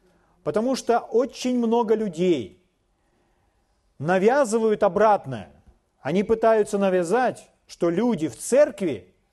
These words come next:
могут быть прокляты. Но согласно Писанию, мы не можем быть проклятыми во Христе. Почему? Потому что не существует проклятия во Христе. Если вы во Христе, то вы благословлены. Так говорит Библия.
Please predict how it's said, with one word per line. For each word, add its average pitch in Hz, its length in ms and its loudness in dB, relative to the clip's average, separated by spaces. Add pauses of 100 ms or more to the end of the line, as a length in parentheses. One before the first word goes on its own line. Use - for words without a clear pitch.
(120)
могут 208 400 0
быть 202 240 -4
прокляты. 165 560 -2 (1200)
Но 143 80 -6
согласно 190 480 0
Писанию, 180 680 -4 (680)
мы 165 180 -2
не 208 100 0
можем 214 400 0
быть 196 240 -4
проклятыми 220 600 0
во 160 160 -2
Христе. 175 560 -8 (320)
Почему? 202 540 -4 (340)
Потому 208 320 -4
что 220 180 -6
не 196 320 -2
существует 226 1200 -6
проклятия 180 640 -2
во 160 80 -2
Христе. 165 440 -10 (840)
Если 226 320 -2
вы 233 160 2
во 233 80 4
Христе, 240 540 0
то 214 100 -4
вы 226 120 2
благословлены. 214 540 0
Так 185 140 2
говорит 196 240 -2
Библия. 143 420 -4